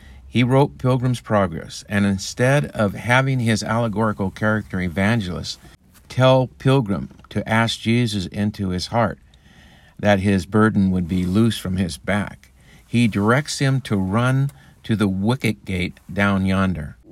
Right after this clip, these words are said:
Our fast food free will preachers are performing spiritual abortions.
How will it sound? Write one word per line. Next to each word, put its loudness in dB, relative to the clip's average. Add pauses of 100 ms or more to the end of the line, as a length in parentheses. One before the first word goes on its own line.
(260)
Our 6
fast 4
food 2
free 2
will 2 (100)
preachers -2 (540)
are 6
performing -2 (340)
spiritual 2
abortions. 2